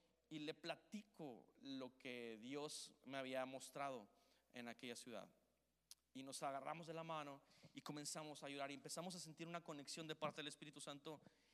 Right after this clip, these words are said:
increíble, porque entendimos que esa palabra que yo había recibido en esa, en ese lugar había sido una confirmación de parte de Dios a una oración que habíamos estado haciendo de manera prolongada. Y, y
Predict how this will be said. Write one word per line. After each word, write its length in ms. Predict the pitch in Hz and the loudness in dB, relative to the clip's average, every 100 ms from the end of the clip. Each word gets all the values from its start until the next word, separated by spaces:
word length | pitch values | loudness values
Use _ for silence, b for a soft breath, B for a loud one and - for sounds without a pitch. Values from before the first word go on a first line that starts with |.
| B B | B B
increíble, 720 | 139 131 131 143 151 120 101 - | -8 -2 0 0 0 -4 -8 -10
porque 520 | 120 - 131 117 87 - | -10 -4 -4 -4 -6 -10
entendimos 880 | 139 139 - 143 143 185 139 110 - B B B | -8 -8 -6 -4 0 2 0 -4 -8 B B B
que 180 | - 151 | 0 2
esa 220 | 165 170 220 | 2 2 4
palabra 500 | 185 170 160 156 147 | 4 8 6 6 0
que 140 | 160 | 0
yo 100 | 151 | 2
había 140 | 156 | 2
recibido 460 | 156 156 147 147 139 | 0 -2 -4 -4 -2
en 100 | 135 | -2
esa, 420 | 131 151 127 110 - | -2 0 0 0 -4
en 100 | 120 | -6
ese 140 | - | -4
lugar 260 | 135 131 131 | 0 2 2
había 160 | 131 | 0
sido 180 | - 139 | -6 -4
una 100 | 147 | -4
confirmación 720 | 143 131 131 123 120 143 139 B B B | -4 -4 -2 -2 -2 -4 -6 B B B
de 100 | 135 | -2
parte 300 | 127 135 - | 0 0 0
de 60 | 123 | -2
Dios 200 | 127 131 | -2 -4
a 40 | |
una 120 | 139 139 | -2 -2
oración 460 | 127 - 156 147 | -2 -2 -2 -4
que 140 | - 123 | -4 0
habíamos 280 | 123 123 | 0 0
estado 240 | 123 - 123 | -4 -2 -2
haciendo 400 | - 139 127 117 B B - | -2 -4 -4 -6 B B -8
de 80 | 117 | -4
manera 240 | 120 127 | -2 -2
prolongada. 560 | - 117 110 113 113 113 | -2 -2 0 2 2 0
Y, 160 | 107 B B B | -4 B B B
y 340 | - 123 123 | 0 2 2